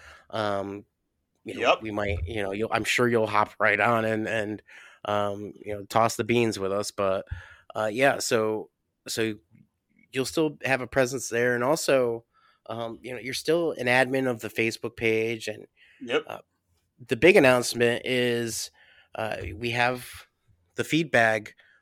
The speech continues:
Speaker 1: part of the show. Well, that's going to be turning into Nate's feedback.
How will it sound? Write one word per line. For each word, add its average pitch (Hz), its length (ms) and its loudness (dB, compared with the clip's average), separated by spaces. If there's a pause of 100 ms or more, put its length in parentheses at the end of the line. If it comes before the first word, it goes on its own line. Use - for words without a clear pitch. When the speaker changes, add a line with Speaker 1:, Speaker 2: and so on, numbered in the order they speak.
(140)
Speaker 1:
part 120 260 2
of 110 220 -10
the 107 480 -2
show. 113 600 0
Well, 110 160 -4
that's 123 260 -2
going 120 180 -6
to 113 60 -12
be 120 100 -10
turning 120 300 -2
into 117 200 -6
Nate's 127 300 -2
feedback. 107 720 -4